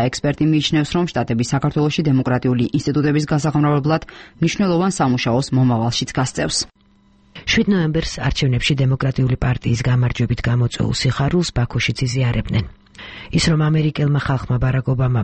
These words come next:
Speaker 2: პრეზიდენტად ხელმეორედ აირჩია, დღის მთავარი მოვლენა იყო. არჩევნების შედეგებზე კომენტარი აზერბაიჯანში პირველმა ამერიკის შეერთებული შტატების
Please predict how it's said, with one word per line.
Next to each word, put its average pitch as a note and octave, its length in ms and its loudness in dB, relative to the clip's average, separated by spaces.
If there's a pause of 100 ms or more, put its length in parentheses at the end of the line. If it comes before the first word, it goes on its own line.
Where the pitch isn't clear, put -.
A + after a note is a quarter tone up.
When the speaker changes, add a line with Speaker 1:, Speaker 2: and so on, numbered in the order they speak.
Speaker 2:
პრეზიდენტად C3 560 0
ხელმეორედ C#3 480 2
აირჩია, C#3+ 500 0 (140)
დღის B2+ 200 -2 (100)
მთავარი A#2+ 480 2
მოვლენა A#2 420 2 (120)
იყო. - 160 -2 (420)
არჩევნების C3 500 0
შედეგებზე A#2+ 460 0
კომენტარი C3+ 560 0 (420)
აზერბაიჯანში D3 680 0
პირველმა C#3 380 2 (100)
ამერიკის D#3+ 480 0
შეერთებული C#3+ 500 0
შტატების C3 400 -2